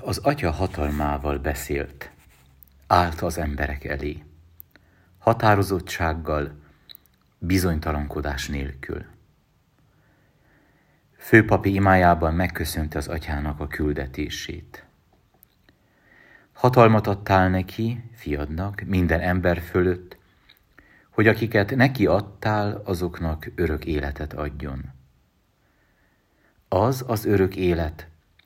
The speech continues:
hogy ismerjenek téged, az egyedüli, igaz Istent, és akit küldtél, Jézus Krisztust." Hogy mi az élet, mesélt egy édesanya,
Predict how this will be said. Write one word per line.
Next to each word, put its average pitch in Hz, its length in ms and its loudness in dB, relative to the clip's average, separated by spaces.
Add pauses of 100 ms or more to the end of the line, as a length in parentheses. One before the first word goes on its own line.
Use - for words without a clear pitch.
(120)
hogy 92 240 -2
ismerjenek 76 680 0
téged, 71 600 -4 (180)
az - 180 -12
egyedüli, 78 920 0
igaz 85 360 -2
Istent, 87 640 -2 (380)
és - 180 -6
akit 87 340 -6
küldtél, 73 640 -2 (240)
Jézus 80 420 -4
Krisztust." - 760 -12 (3250)
Hogy - 340 0
mi 107 160 4
az 85 180 2
élet, 85 680 -4
mesélt 78 500 -2
egy 76 120 -2
édesanya, 82 640 -2